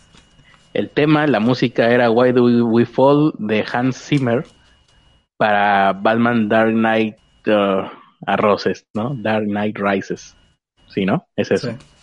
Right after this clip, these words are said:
Speaker 1: Sí, a Roses.
Speaker 2: Eh, Y bueno, la música cinematográfica de Warner Bros. fue utilizada en el video sin autorización, dijo un portavoz de la compañía.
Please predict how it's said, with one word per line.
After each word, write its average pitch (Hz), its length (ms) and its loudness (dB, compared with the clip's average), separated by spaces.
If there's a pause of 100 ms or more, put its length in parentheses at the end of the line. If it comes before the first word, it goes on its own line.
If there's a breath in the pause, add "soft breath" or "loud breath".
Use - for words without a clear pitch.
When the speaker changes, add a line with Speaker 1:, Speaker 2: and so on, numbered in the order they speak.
(680)
Speaker 1:
Sí, 139 160 -16
a 113 80 -12
Roses. - 220 -16
Speaker 2:
Eh, 104 720 -2 (1900)
Y 120 120 4
bueno, 107 340 2
la 110 140 2
música 135 840 2
cinematográfica 123 640 0
de 120 80 2
Warner 127 240 2
Bros. 147 260 2
fue 139 80 2
utilizada 120 320 0
en 123 60 2
el 117 100 0
video 117 220 2
sin 123 120 0
autorización, 113 540 0
dijo 127 160 0
un 123 80 0
portavoz 117 300 0
de 117 40 0
la 110 60 0
compañía. 123 560 0